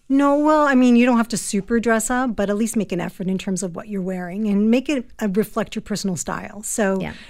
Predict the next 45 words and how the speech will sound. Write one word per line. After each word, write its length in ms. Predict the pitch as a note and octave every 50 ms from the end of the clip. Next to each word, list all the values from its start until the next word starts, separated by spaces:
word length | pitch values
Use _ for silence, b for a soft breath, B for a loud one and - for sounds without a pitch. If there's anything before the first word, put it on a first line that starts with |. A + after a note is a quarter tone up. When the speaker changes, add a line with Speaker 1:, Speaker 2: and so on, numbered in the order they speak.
| B B -
Speaker 1:
don't 220 | - B3 B3+ C4
try 160 | - - C4+
to 80 | B3 B3+
wear 200 | A3 A3+ G#3+ G#3+
anything 300 | G#3 G#3 G3 - A3+ G3+
that 220 | F#3+ F#3+ F#3+ F#3+ G3
you're 160 | G3+ F#3+ F#3+ F#3+
not 240 | F#3+ F#3+ F3+ F3+ -
comfortable 520 | - - G3+ F#3 F#3 - B3+ A3 A#3+ B3+
wearing 360 | A#3+ B3 A#3+ B3 B3+ C4 B3
because 260 | G#3+ G#3+ - G3 F#3+ F3+
you're 100 | G3 F#3+
gonna 180 | G3 G3 G3
be 140 | F3+ G3 F#3+
awkward 480 | - - F3 F#3+ F3+ - A3+ G#3+ G3+ -
pulling 380 | - F#3+ F3 F#3+ F#3+ F#3+ F#3 - - -
all 160 | G3+ F#3+ F#3+
night. 420 | F#3+ F#3 F3+ F#3 G#3 C4+ D#4 D4 b b b b b b b b b b -
And 100 | A#3 A3
don't 140 | A#3+ A#3+
wear 80 | B3+ C4
anything 300 | C4+ C4 B3 - B3+ A3
that's, 200 | G3+ G3 F#3+ -
like, 240 | G3+ F#3 F#3 F3+ - - -
overly 380 | A3+ A3 G#3 G3 G#3 G3+ G#3
supersized 720 | F#3 - - G#3 F#3 - - G#3 F#3+ - G3 G3+ G3+ F#3+ F3
either 380 | F3+ F#3 F3+ F#3+ A3 B3 C4+
because 480 | B3 A3+ G#3 F#3+ - F#3 F#3 F3+ E3+ E3+
that 260 | - - F3 F3 F#3
just 260 | - - F#3 E3+ -
isn't 360 | - G#3+ F#3+ F3 F#3 F#3 F#3+ F#3
flattering 460 | - F#3 F3 F3+ F3 F3+ F#3 F#3+ F#3+
Speaker 2:
Well, 100 | G#3+ C4
Speaker 1:
for 60 | -
Speaker 2:
well, 60 | F3+ F3+
Speaker 1:
anyone. 260 | F3+ - F#3+ G3+ A3+
Speaker 2:
and 120 | B3 B3+
some 220 | G#3+ G3+ C#4+ C#4+ C#4
people 260 | D4+ C#4 B3 C#4 C4 A3+
will 200 | G#3+ A3 G#3+ G3+
wear 360 | F#3+ F#3+ G3+ A3 A#3+ A#3+ A3
supersized 880 | - - - G3 E3+ - F3 D#3 - - D#3 C#3+ C#3+ C#3+ D#3 E3+ -
because 260 | - E3+ - F#3 E3+ D#3+
they 100 | F3 E3+
don't, 240 | E3+ E3 E3 -